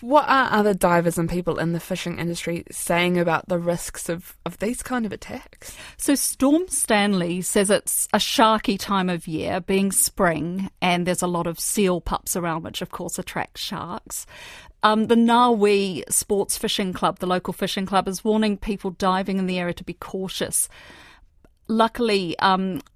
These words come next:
Speaker 2: well, a local diver, Maru Tahira, did tell us that, um, fortunately, recreational divers usually avoid that area.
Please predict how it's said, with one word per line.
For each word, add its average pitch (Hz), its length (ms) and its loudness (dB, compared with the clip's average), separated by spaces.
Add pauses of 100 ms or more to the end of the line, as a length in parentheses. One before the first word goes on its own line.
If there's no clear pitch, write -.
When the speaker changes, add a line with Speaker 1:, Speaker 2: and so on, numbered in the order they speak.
Speaker 2:
well, 185 180 -4 (120)
a 208 80 4
local 202 320 2
diver, 185 320 2
Maru 180 340 2
Tahira, 175 560 -2 (100)
did 180 200 -4
tell 185 200 0
us 175 260 0
that, 156 340 -2
um, 180 260 0
fortunately, 185 560 -4
recreational 175 800 -4
divers 170 460 -4
usually 175 480 -8
avoid 175 340 -6
that - 220 -8
area. - 440 -8